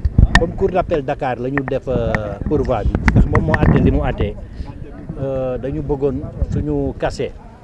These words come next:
wala des déjà mu def sursis à statuer, parce que dañu demandé woon li ñuy wax exception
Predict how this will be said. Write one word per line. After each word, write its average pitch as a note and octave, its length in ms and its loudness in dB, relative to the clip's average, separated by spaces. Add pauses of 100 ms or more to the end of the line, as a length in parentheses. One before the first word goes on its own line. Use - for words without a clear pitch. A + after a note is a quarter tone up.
(640)
wala C#3 240 -2
des C#3 100 -4 (100)
déjà D3 280 0
mu C#3 140 -4
def D3 160 -2 (200)
sursis - 840 -8
à D3 140 -6
statuer, C#3+ 540 -2 (640)
parce - 180 -12
que D3 80 -10
dañu D3+ 240 -2
demandé D#3 380 2
woon C#3+ 120 2
li C#3+ 80 -2
ñuy D#3 100 -2
wax D3 160 -4
exception D3+ 640 -4